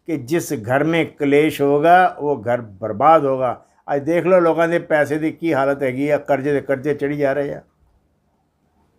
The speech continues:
ਲਓ ਸਾਧ ਸੰਗਤ ਜੀ, ਅੱਜ ਮੈਂ ਮਹਾਂ ਉਪਾਅ ਦਿੰਦਾ ਤੁਹਾਨੂੰ। ਇਹ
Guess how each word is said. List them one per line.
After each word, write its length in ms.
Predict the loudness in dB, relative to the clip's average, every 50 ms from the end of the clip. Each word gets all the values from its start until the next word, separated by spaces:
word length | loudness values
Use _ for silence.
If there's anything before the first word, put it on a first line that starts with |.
| _ _ _ _ _ _ _ _ _ _ _ _ _ _ _ _ _ _ _ _ _ _ _ _ _ _ _ _ _ _ _ _ _ _ _ _ _ _ _ _ _ _ _ _ _ _ _ -2
ਲਓ 80 | 0 4
ਸਾਧ 220 | 6 6 6 6
ਸੰਗਤ 220 | 4 2 0 0
ਜੀ, 160 | 2 2 2 2
ਅੱਜ 60 | 2
ਮੈਂ 380 | 2 2 2 2 2 0 -2 -4 -8 _ _ -12
ਮਹਾਂ 360 | -10 -4 -2 2 2 4 4
ਉਪਾਅ 340 | 2 2 2 2 2 4 4
ਦਿੰਦਾ 280 | 2 0 -2 -4 -2
ਤੁਹਾਨੂੰ। 340 | -2 -2 -2 -2 -4 -6 -8 -10 -14 -20 _ _ -20 -20 _ _ _ _ _ _ _ _ _ _ _ _ -20 -20 _ _ -20 -20 -20 -20 -20 -20 -20 -20 -20 -20 -20 -20 -20 -20 -20 -20 -20 -20 -20 -20 -20 -20 -20 -20 -18 -18 -18 -18 -20 -20 -20 -20 -20 -20 -20 _ _ _ -18 _ -2
ਇਹ 400 | 0 2 2 4 2 2 0